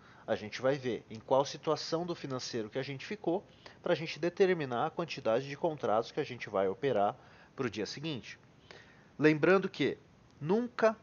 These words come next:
mexemos na mão dentro do mesmo dia. Determinamos o começo da mão, nesse exemplo, cinco contratos. Vamos fazer a primeira operação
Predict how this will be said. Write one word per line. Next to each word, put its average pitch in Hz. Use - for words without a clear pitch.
mexemos 156
na 147
mão 143
dentro 123
do 135
mesmo 120
dia. 131
Determinamos 156
o 170
começo 160
da 151
mão, 110
nesse 110
exemplo, 110
cinco 120
contratos. 127
Vamos 104
fazer 113
a 113
primeira 110
operação 110